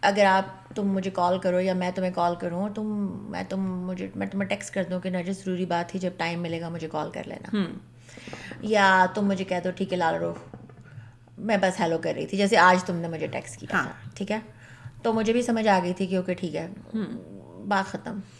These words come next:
Speaker 1: جب ٹائم ہوئے گا بات کر لیں گے۔
Speaker 2: چلیں، ہاں، بات کرتے ہیں۔ نہیں، بات یہ ہے، ہوتا یہ ہے کہ بہت لوگ ہیں جو نہیں پسند کرتے ٹیکسٹ کرنا۔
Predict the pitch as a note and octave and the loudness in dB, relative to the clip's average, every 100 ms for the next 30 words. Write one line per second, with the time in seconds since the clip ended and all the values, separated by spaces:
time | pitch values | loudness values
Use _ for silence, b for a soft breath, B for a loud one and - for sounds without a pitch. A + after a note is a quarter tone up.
0 | A3+ G#3+ G3+ - G3+ G3+ F#3 F#3 E3 E3 | -6 -4 0 2 4 6 4 4 4 2
1 | - D#3 - - - B3+ A3+ A3+ F#3+ G#3 | 0 -4 -6 -6 4 4 6 6 6 6
2 | G#3+ - A#3 C4 D4 F4+ A#3+ C4 C#4 D#4+ | 4 4 0 2 2 2 4 8 8 6
3 | F4 F4+ C#4+ D4+ D4+ G3 - - A3 G3 | 4 4 4 2 0 -10 -10 -10 -6 -4
4 | - C4+ A#3 G3 E3 F#3 C#4 B3 G3+ A#3+ | -2 0 2 2 0 -4 -2 -2 0 -2
5 | B3 A#3 A#3+ G#3+ G#3+ A#3 A#3+ A3+ A3 A#3 | 2 2 2 2 0 0 0 2 0 -2
6 | G#3 G3 F#3 E3 - C3 B2+ - - D3+ | -4 -2 -2 -4 -6 -6 -8 -10 -8 -8
7 | G#2+ | -8